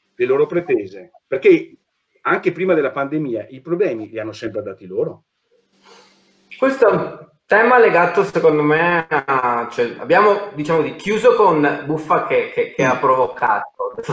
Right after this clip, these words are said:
Speaker 2: da vari punti di vista, ma,
Speaker 1: Ci sta.
Speaker 2: ma, ma credo che il mondo degli eventi, esattamente come, come tutti gli altri mercati, sia un mercato, e quindi su questo il discorso che faceva Marco prima,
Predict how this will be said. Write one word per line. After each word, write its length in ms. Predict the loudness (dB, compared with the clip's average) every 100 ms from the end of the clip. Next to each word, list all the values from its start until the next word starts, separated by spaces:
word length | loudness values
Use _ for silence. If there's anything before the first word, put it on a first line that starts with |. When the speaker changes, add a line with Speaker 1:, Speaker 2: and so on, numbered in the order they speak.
| -2
Speaker 2:
da 60 | 2
vari 200 | 2 0
punti 360 | -4 -4 -4
di 100 | -4
vista, 340 | -8 -16 -14 -14 -6
ma, 160 | 0 2 4 4 2
Speaker 1:
Ci 80 |
sta. 300 | 0 0 0
Speaker 2:
ma, 180 | 0 -4 -4 -6 -8 _ _ _
ma 600 | -8 -4 -2 -2 -6 -16 _ _ _ _ _
credo 400 | _ 2 4 2
che 440 | 0 0 0 -4 -20 -18
il 120 | -6
mondo 280 | -2 0 0
degli 180 | 0
eventi, 640 | 0 -2 -2 -4 -6 -6 -4
esattamente 800 | -2 -2 -2 -4 -2 -4 -4 -4
come, 320 | -4 -8 -10
come 240 | -12 -12
tutti 500 | -14 -18 -16 -16 -16 -10
gli 120 | -2
altri 340 | -2 -2 -4
mercati, 500 | -6 -6 -2 -2 -2
sia 200 | -4 -2
un 100 | -2
mercato, 760 | -2 -6 -4 -2 -2 -2 -6 -6
e 100 | -10
quindi 260 | -4 -2 -2
su 180 | -6 -2
questo 600 | 0 0 0 0 0 _ _
il 140 | -14 -10
discorso 400 | -2 2 2 0
che 40 |
faceva 380 | -6 -4 0 2
Marco 360 | 2 0 -2 -4
prima, 640 | -2 0 0 0 -4